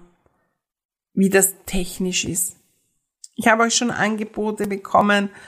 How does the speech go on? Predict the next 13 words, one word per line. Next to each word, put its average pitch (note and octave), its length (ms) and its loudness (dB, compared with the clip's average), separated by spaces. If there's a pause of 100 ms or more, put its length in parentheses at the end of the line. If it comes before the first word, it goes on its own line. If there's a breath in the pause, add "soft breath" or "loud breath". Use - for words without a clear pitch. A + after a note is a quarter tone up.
(200 loud breath)
pro G#3 340 2
E-Mail G3+ 600 2
um E3+ 200 -6 (120)
achtzig - 600 0 (140)
Euro F3+ 560 2 (1300)
das F3+ 220 4
zu G3 120 -4
lesen. F3 440 -4
Stellt A3 360 0
euch A3+ 180 -2
das A3+ 220 -6
mal G#3+ 200 -2
vor, G3+ 580 2